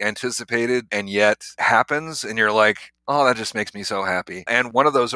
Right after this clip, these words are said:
early playtesters has gone on to G M a couple of sessions of Aliens and Asteroids that I've had the luck in playing in. And we've had a blast. So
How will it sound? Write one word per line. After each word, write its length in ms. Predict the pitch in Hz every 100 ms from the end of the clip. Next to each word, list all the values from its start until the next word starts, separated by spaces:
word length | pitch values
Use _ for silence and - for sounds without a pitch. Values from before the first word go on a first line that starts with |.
| -
early 260 | 113 113 107
playtesters 760 | - 120 - 107 - 101 98
has 140 | 101 92
gone 220 | 104 104
on 240 | 104 104 101
to 120 | 98
G 280 | - 98 98
M 220 | 107 98
a 80 | 87
couple 400 | 117 107 98 92
of 240 | 90 -
sessions 460 | - 110 - 104 95
of 80 | 98
Aliens 340 | 95 95 92
and 80 | 98
Asteroids 440 | 98 - 101 90
that 100 | 101
I've 180 | 92 101
had 280 | 98 90 85 -
the 80 | 92
luck 240 | 90 -
in 120 | 90
playing 380 | - 95 90 85
in. 240 | 82 82 85
And 340 | 92 90 92 92 _
we've 220 | 113 120
had 140 | 107 92
a 60 |
blast. 640 | 80 90 85 85 85 -
So 400 | - - 95 92